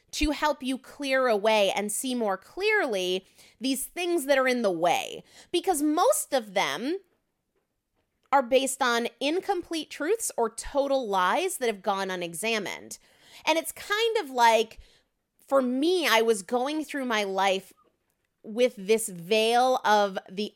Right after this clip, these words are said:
old stories, the old limitations, the old excuses that colored how I saw everything, that colored how I looked at food, that colored how I looked at money, relationships, et cetera.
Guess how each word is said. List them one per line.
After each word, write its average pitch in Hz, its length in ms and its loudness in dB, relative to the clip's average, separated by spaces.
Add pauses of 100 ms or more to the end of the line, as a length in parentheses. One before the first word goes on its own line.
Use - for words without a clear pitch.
old 220 480 2
stories, 208 920 0
the 202 220 -8
old 226 300 2
limitations, 220 880 -4
the - 200 -6
old 233 300 2
excuses 214 960 -2 (520)
that 247 240 -2
colored 349 400 -2
how 294 220 2
I 285 140 2
saw 240 360 0 (180)
everything, 196 920 -2 (320)
that 262 160 -2
colored 285 360 4
how 247 180 2
I 220 80 4
looked 208 280 -4
at - 180 -10
food, 381 340 2
that - 120 -10
colored 240 300 0
how 220 120 -2
I 190 80 2
looked 185 240 -4
at - 100 -12
money, 349 460 0
relationships, 302 960 -4
et - 100 -14
cetera. 269 580 2